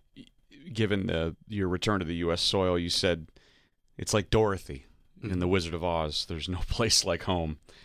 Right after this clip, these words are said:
Speaker 1: Did you ever think you were not coming home?
Speaker 2: Uh, I, I was confident I'd get home because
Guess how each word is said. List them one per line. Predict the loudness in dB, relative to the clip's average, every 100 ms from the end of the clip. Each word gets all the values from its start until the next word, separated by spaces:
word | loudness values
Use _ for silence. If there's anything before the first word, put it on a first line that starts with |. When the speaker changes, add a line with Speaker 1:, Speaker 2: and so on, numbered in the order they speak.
| -20 -20 -20 -20 _ _ _ -2
Speaker 1:
Did | 2 4
you |
ever | 2
think | 2 -2 0
you | 0
were | 2
not | 2 0
coming | -4 -4
home? | -4 -6 -10 _ _ _ _ _ _ _ _ _ _ _ _ _ _ _ -20 -20 -10
Speaker 2:
Uh, | -6 -4 -4 -8 -14 -20 _ -16
I, | -16 -18 _ -14
I | -6 -2
was | 0 -2
confident | -4 -6 -8 -6 -8 -6
I'd | -8 -8
get | -10
home | -10 -14 -14 -20 -20 -20 -20 _ _
because | -12 -6 -4 -4